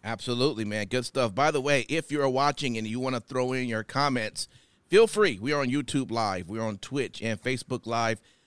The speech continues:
Throw your comments in. We would love to hear what your highlights are for the week as well, and we'll try to throw that in as we can. Mister Simon Street,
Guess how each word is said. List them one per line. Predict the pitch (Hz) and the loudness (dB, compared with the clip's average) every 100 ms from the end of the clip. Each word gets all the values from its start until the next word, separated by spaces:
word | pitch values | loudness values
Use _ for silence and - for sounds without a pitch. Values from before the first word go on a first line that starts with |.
| _ | _
Throw | 139 | 0
your | 151 139 | 2 2
comments | 147 139 135 - | 2 2 0 0
in. | 135 135 | 0 0
We | |
would | 123 117 | -2 -4
love | 117 131 139 120 | -2 2 2 0
to | 123 | -6
hear | 98 123 127 123 120 - - | -4 -2 2 2 0 -6 -12
what | 117 104 | -6 -4
your | 110 147 | 0 0
highlights | 120 123 123 117 117 123 | 2 2 2 0 -2 -2
are | 120 | -2
for | - 123 | -2 -6
the | 113 | -4
week | 117 107 | -6 -6
as | 107 95 | -10 -4
well, | 123 127 127 117 - - | 0 2 0 -2 -8 -6
and | 110 120 | -2 0
we'll | 127 | 0
try | - 117 | 0 0
to | 107 | 0
throw | 120 | -2
that | 113 110 | -2 -2
in | 110 107 104 104 - | -2 -2 -2 -6 -8
as | 107 120 120 120 95 | -4 -2 0 -2 -4
we | 95 110 113 | -6 -6 -8
can. | - 113 107 95 85 - _ _ | -6 -4 -2 -4 -8 -14 _ _
Mister | 110 143 - 117 | -4 -2 -2 -2
Simon | - 127 147 127 | 2 2 2 0
Street, | 104 - 101 95 | -4 -4 -6 -6